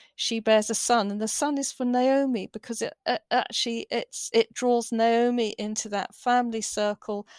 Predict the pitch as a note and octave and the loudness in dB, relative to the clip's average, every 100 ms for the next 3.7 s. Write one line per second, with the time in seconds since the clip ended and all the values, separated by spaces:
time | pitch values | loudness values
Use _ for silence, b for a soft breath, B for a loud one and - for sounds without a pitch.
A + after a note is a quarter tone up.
0 | B - F#3+ F#3+ F#3+ - - A#3+ A3 A3+ | B -12 -10 -10 -12 -12 -6 0 2 0
1 | - A3 G3+ G3 G3 F#3+ - G#3+ - - | -4 -6 -6 -6 -8 -10 -8 -8 -6 -4
2 | G#3 G#3 B B B B - A#3 A3+ A#3+ | -2 -4 B B B B 6 6 6 4
3 | A3 - - A3 A3 A3 | 0 -2 -4 -2 -2 -4